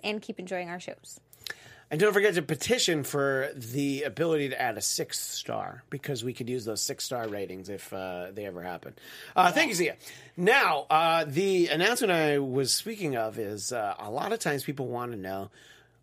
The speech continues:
Speaker 2: "Hey, that's great that you guys talk about Marvel T V weekly, but we wanna see the after shows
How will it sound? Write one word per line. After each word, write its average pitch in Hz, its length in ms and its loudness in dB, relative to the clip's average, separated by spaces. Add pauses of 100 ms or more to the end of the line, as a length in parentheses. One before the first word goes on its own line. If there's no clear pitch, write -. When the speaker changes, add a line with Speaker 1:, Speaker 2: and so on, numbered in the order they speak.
(160)
Speaker 2:
"Hey, 170 500 -6 (380)
that's 170 240 -2
great 180 220 0
that - 180 -6
you 156 40 -4
guys 139 240 0
talk 135 240 -2
about 123 240 -4
Marvel 120 320 -8
T 110 220 -8
V 104 340 -8 (540)
weekly, 104 480 -8 (560)
but 196 320 6 (500)
we 160 300 -4
wanna 160 300 2
see 110 540 -4 (320)
the 120 120 -2
after 175 340 0
shows 95 640 -6